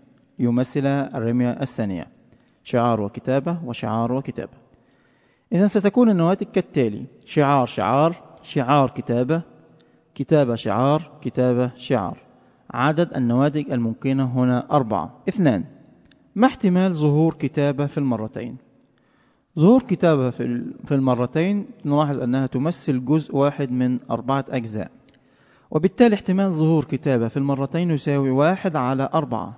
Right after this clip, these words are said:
ما احتمال ظهور شعار وكتابة؟ ولا يشترط هنا الترتيب،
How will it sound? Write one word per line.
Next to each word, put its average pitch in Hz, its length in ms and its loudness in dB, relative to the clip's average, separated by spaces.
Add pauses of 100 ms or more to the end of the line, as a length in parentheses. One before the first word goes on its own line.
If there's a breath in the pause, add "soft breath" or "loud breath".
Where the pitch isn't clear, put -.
(120)
ما 202 120 2
احتمال 208 460 2
ظهور 175 300 4
شعار 151 440 0
وكتابة؟ 151 520 -2 (480)
ولا 220 200 6
يشترط 190 380 2
هنا 165 120 2
الترتيب، 123 480 -4